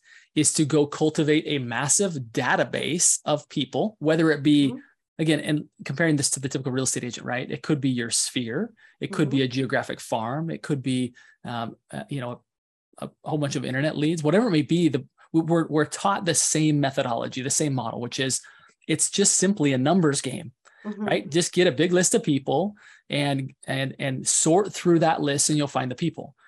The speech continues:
Speaker 1: And, and I, I do not argue that that works.
Speaker 2: Mm-hmm.
Speaker 1: I also argue that there may be a better way. And here's, here's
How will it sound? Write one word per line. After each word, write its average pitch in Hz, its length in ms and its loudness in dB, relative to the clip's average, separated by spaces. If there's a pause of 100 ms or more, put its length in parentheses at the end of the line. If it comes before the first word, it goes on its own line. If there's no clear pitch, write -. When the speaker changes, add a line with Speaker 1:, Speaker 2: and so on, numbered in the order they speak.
(220)
Speaker 1:
And, 156 180 -2 (260)
and 165 180 -2
I, 202 380 0 (100)
I 185 300 0 (260)
do 185 140 4
not 190 160 6
argue 180 320 6
that 156 140 2
that 143 180 2
works. - 720 -2
Speaker 2:
Mm-hmm. 233 320 -2 (400)
Speaker 1:
I 156 80 0
also 147 240 4
argue 151 280 4
that 143 140 2
there 147 160 4
may 147 360 4
be 147 120 4
a 139 60 2
better 131 240 -2
way. 127 140 -6
And 123 100 -8
here's, - 500 0
here's 170 560 4